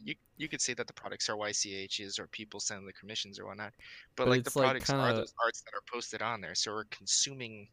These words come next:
Speaker 2: The, the
Speaker 1: the
Speaker 2: use of
Speaker 1: artwork.
Speaker 2: it is, yeah, sharing. It, it's a really, like, open platform, and without the user base, then there is no site, really.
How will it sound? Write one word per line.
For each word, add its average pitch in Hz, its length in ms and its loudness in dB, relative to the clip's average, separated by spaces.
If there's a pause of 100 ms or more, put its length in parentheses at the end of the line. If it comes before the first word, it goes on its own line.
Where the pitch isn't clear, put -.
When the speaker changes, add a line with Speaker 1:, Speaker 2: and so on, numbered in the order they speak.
(140)
Speaker 2:
The, 113 440 4
the 110 160 2
Speaker 1:
the - 20 6
Speaker 2:
use 147 320 4
of 117 160 6
Speaker 1:
artwork. - 0 -
Speaker 2:
it 101 260 4
is, 120 440 6
yeah, 110 240 8
sharing. 92 560 6
It, 98 180 0
it's 110 220 4
a 107 100 6
really, 117 380 6
like, 101 300 2
open 107 400 4
platform, 95 560 2
and 95 180 2
without 95 480 6
the 107 100 4
user 127 540 8
base, 98 380 6
then 101 160 2
there 98 160 6
is 101 240 6
no 95 160 4
site, 123 320 6
really. 82 360 0